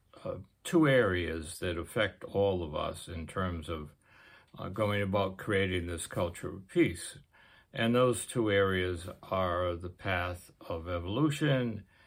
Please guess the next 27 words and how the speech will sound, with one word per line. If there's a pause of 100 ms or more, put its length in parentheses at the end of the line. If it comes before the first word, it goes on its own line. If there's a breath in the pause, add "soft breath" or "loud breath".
(320 soft breath)
and
the
path
of
nonviolence. (760 loud breath)
And (100)
so
we
all (320)
have
our
gifts
and
talents, (160)
um, (180)
that
vary
from,
obviously,
from
individual
to
individual. (520 loud breath)
But
those
two
areas